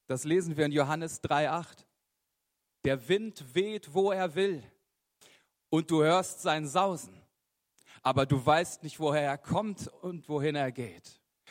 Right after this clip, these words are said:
Und dieses Bild, das Jesus da aufgreift, das bezieht er auf das Wirken und die Kraft des Heiligen Geistes in dieser Welt.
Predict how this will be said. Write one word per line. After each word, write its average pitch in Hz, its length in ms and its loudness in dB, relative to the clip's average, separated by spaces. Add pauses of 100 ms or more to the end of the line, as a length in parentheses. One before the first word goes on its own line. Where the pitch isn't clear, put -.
(100)
Und 131 140 -6
dieses 160 260 -10
Bild, 160 560 -4 (320)
das 120 180 -8
Jesus 151 360 -4
da 135 160 0
aufgreift, 104 680 -4 (540)
das 117 100 -12
bezieht 156 360 -6
er 131 80 0
auf 131 120 -2
das 110 300 -14
Wirken 143 380 -4
und 113 160 -10
die 117 80 -12
Kraft - 500 -4
des 123 220 -12
Heiligen 131 420 -6
Geistes 120 580 -8
in 110 140 -14
dieser 104 320 -6
Welt. 90 340 -10